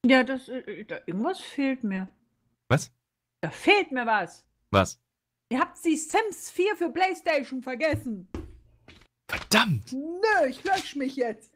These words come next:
Speaker 2: Da kam The
Speaker 1: Sims,
Speaker 2: Sims auch noch?
Speaker 1: Sims vier kommt für PlayStation. Entweder am vierzehnten
Speaker 2: Okay.
Speaker 1: oder am siebzehnten.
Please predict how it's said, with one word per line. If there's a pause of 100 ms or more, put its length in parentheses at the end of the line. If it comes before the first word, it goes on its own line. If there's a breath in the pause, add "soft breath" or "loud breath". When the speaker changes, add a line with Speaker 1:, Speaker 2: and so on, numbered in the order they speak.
(880 loud breath)
Speaker 2:
Da
kam
The
Speaker 1:
Sims,
Speaker 2:
Sims
auch
noch?
Speaker 1:
Sims
vier (260)
kommt
für
PlayStation.
Entweder
am
vierzehnten (580 loud breath)
Speaker 2:
Okay.
Speaker 1:
oder
am
siebzehnten.